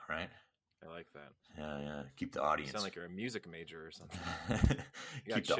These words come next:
Speaker 1: audience, like, on their, on the tip of their toes or something.
Speaker 2: Okay.
Speaker 1: I don't
Speaker 2: All
Speaker 1: know.
Speaker 2: right.
Speaker 1: Anyway, uh, so we're gonna start with Kraken Academy, which is for the Xboxes and the Switch. Never heard of it.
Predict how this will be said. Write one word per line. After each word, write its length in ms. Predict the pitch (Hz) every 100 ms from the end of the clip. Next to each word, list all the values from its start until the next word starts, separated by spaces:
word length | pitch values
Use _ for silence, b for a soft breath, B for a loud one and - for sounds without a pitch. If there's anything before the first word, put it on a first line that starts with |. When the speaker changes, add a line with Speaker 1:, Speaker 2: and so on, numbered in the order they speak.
| 78
Speaker 1:
audience, 360 | 80 80 73 -
like, 180 | 73
on 120 | 76 71
their, 100 | 67 -
on 140 | 87 78
the 60 | - _ -
tip 160 | 139 135
of 80 | 82
their 160 | 78 -
toes 560 | - 67 - - - - b b b b _ -
or 80 | -
something. 300 | - - 175
Speaker 2:
Okay. 80 | 196 -
Speaker 1:
I 60 | -
don't 60 | 165
Speaker 2:
All 60 |
Speaker 1:
know. 40 | 139
Speaker 2:
right. 100 | 180 _ B B -
Speaker 1:
Anyway, 280 | 151 92 - B -
uh, 180 | 87 80
so 140 | 107
we're 80 | 107
gonna 100 | 104
start 220 | - 107
with 160 | 82 -
Kraken 460 | - 143 165 135
Academy, 580 | 95 - 78 78 80 98
which 220 | 90 78
is 120 | 76
for 200 | - 82
the 120 | 76 -
Xboxes 640 | 98 - 90 85 - 85
and 100 | 80
the 60 | 76
Switch. 440 | - 107 123 - - -
Never 200 | 90 85
heard 140 | 85
of 60 |
it. 120 | 101